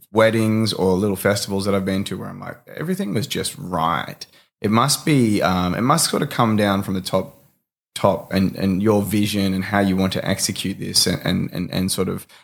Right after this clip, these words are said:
letting that flow down. And so on that note, how, how is the execution for this festival coming up? How is, how has that been? Um, uh, what am I trying to say here? How, how have you guys sort of executed it? What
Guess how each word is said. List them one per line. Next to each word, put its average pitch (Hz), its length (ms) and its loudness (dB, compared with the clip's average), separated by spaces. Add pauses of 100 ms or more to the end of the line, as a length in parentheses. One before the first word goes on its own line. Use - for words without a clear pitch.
(120)
letting 101 220 4
that - 180 2
flow 90 280 2
down. 90 420 2 (300)
And 104 160 2
so 113 160 4
on 120 120 4
that 120 180 4
note, 110 400 2
how, 127 440 4
how 123 320 4
is 107 160 0
the 101 200 -2
execution 98 960 -4 (600)
for 95 500 2 (120)
this 101 240 0
festival 101 440 -2
coming 92 320 -2
up? 95 340 0 (280)
How 123 220 6
is, 110 500 2
how 113 240 2
has 107 100 2
that 110 200 2
been? 98 580 0
Um, 90 540 -6 (680)
uh, 90 100 -8
what 95 120 -4
am 92 80 -6
I 92 40 -10
trying 92 200 -10
to 95 40 -12
say 98 220 -2
here? 95 140 -4
How, 113 220 2
how 120 260 4
have 107 100 -2
you 113 140 4
guys 101 300 4
sort 98 160 0
of - 80 -4
executed 98 440 -4
it? 92 100 -2
What - 320 0